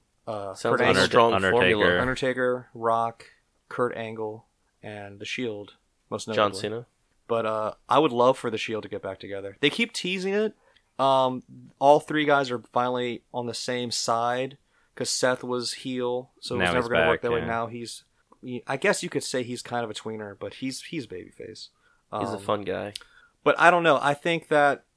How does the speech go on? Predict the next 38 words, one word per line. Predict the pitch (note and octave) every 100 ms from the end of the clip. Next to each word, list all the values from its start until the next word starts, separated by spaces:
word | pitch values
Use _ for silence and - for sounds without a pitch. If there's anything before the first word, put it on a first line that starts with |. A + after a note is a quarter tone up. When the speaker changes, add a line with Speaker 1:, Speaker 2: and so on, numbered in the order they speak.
| _ _ -
Speaker 1:
if | D3
they | - C#3
didn't | C3 D#3+ C3+
do | C3+ C#3
Triple | B2+ - C3 B2+
H | B2 B2
versus | A#2+ A2+ A2
Seth | - A#2+ A#2
at | A2
Survivor | A#2 G#2+ G#2+ A#2
Series, | - B2+ B2+ B2+ A#2+
then | A2
I |
think | G#2 G#2+ G#2+
that | G#2 -
it's | - G#2+ - - -
pretty | - A#2+
obvious | A2+ A2 A2 A#2 -
they're | A2+
gonna | A2 G#2+
do | G#2+
Seth | G#2 - G#2+ G#2+ _
versus | G#2+ G#2 - F#2+
Triple | - G#2 G2+
H | G2+ G2 -
at | G2 G2+ F#2 - - _ _ _
Speaker 3:
Uh, | G2 F2+
Speaker 1:
WrestleMania. | E2+
Speaker 3:
WrestleMania? | E2+ F#2 F2 E2+ E2+ F#2 F#2 F#2
Yeah, | F#2+ E2+ -
I | -
think | G#2
Speaker 1:
Maybe | A3+ A#3
Speaker 3:
so. | F3+
Speaker 1:
the | B2+
Royal | A#2 A2
Rumble, | G#2 G#2+ G#2 G2+ - _
but | - A2+ A2